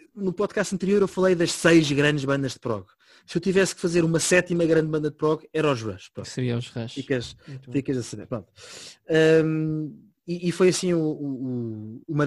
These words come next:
Speaker 1: é uma das bandas que de facto mais fez para popularizar o, o prog rock. E teve imenso sucesso. Tem álbuns como, hum,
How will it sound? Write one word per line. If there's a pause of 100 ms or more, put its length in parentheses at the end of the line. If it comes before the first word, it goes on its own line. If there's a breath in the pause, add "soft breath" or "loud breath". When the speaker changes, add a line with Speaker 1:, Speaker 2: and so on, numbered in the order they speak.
Speaker 1:
é
uma
das
bandas
que
de
facto (100)
mais
fez
para (680)
popularizar
o,
o
prog
rock. (340)
E
teve (320)
imenso
sucesso.
Tem
álbuns
como, (840 loud breath)
hum,